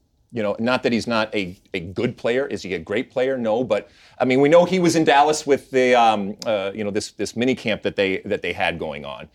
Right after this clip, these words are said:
I mean, he must have really, <laughs> really impressed in Dallas. I mean, and I think he was probably as surprised as anybody. I don't know. Greg might have called him, but he might have been there. Who knows ultimately how it happened, if it was in person or not, but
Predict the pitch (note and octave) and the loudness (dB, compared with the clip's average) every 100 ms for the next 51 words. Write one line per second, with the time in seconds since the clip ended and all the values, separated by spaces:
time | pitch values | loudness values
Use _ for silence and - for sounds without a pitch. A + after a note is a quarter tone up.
0 | _ _ _ - A2 G#2+ D#3+ G#3+ C3+ - | _ _ _ -6 -2 0 2 2 2 0
1 | G2 - - B2 - - - D4 F#3 C#4 | -6 -6 -6 2 4 4 6 4 6 2
2 | - G#3+ - A3 D4+ F#3+ E3 E3 F#4 - | 4 0 4 6 8 6 4 2 4 4
3 | A3+ E3+ D3+ F#3+ F4+ F3 D#3 - F3 F3+ | 2 -2 2 4 6 4 2 2 4 4
4 | F3 F3 D#3 - - F#3 G3 - - - | 2 0 -4 -16 0 2 2 0 4 4
5 | G4+ G4+ - F4+ D#4+ B3 G#3 G3+ F#3+ F3+ | 6 2 4 4 4 6 4 6 4 4
6 | F3+ - F#3+ F#3+ F3 E3 G#3+ G3+ - E3+ | 0 4 4 4 2 4 4 4 2 0
7 | C4+ F#3 - - - B2+ G#3 C4+ F#3 C#3+ | 2 0 -4 -16 -16 -2 2 4 4 2
8 | - C#3 D#3 A#3+ B2+ C#3 D#3+ A2+ F3+ F3+ | 2 2 4 2 2 4 4 4 2 4
9 | F#3+ E3 F#3 D#3+ C3 D#3 D3 D#3+ C#3+ C#3 | 4 4 2 2 2 -2 0 0 0 4
10 | C#3+ C#3+ D3 - G3 B2+ A#2+ G#2 F#2 F#3+ | 4 4 2 2 0 -2 -2 -4 0 0
11 | G3 F#3 E3 G3 - C3 | 2 0 0 0 4 2